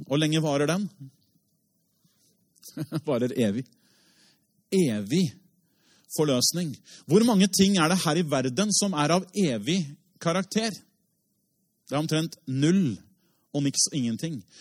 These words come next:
Mens den forløsning som vi har hos Gud, der han har gjort noen ting i forhold til min synd og i forhold til min samvittighet, er en evig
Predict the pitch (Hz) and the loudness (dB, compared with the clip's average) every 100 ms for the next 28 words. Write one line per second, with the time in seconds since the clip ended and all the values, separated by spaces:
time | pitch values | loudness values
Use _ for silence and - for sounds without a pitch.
0 | - - 156 180 147 160 - 185 147 131 | -20 -6 0 0 0 0 2 4 4 2
1 | 127 - 202 185 175 165 180 143 147 156 | 0 -2 0 0 0 -2 -4 -4 -4 -4
2 | 165 _ 185 180 - - 190 247 170 - | -6 _ -6 -2 -2 -2 -4 -4 -8 -12
3 | - - 147 165 165 180 170 143 - 165 | -20 -6 -2 0 2 2 2 0 -2 -2
4 | 175 214 190 - 147 135 127 143 143 139 | -2 -2 -2 -2 -2 -2 -4 -4 -4 -4
5 | 131 - 208 220 185 - - - 156 175 | -2 0 -2 -6 -12 -16 -14 -4 -4 -2
6 | 139 131 151 143 139 139 156 139 127 160 | -2 -2 -4 -4 -2 -2 -2 -4 -4 -6
7 | 190 196 - - - 147 165 180 _ - | -6 -10 -20 -14 -6 -4 -4 -8 _ -2
8 | 160 127 95 95 151 156 | -2 -2 -6 -6 -6 -6